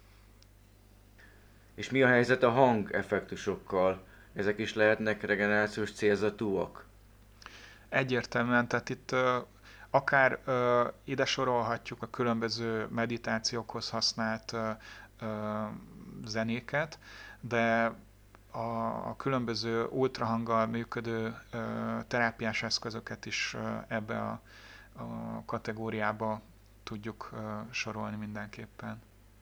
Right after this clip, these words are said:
Speaker 1: A legnagyobb és legfontosabb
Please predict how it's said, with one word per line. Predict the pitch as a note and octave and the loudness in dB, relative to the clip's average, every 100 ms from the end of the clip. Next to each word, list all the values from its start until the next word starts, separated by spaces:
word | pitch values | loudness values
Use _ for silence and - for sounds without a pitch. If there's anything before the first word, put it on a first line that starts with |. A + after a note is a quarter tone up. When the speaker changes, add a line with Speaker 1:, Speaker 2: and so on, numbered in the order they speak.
| - - - - - - | -20 -20 -20 -20 -18 0
Speaker 1:
A | A#2+ | 6
legnagyobb | C#3+ A#2 G#2 F2+ F2+ E2+ - - - - - - - - - - - - | 6 6 4 4 2 2 -6 -20 -20 -20 -20 -20 -20 -20 -20 -20 -20 -14
és | E2+ F2 | -10 -6
legfontosabb | G#2 G2+ F2+ - G#2 G2 F#2 F2 F2+ D#2+ E2 | 2 2 2 0 2 2 -2 -2 0 0 -2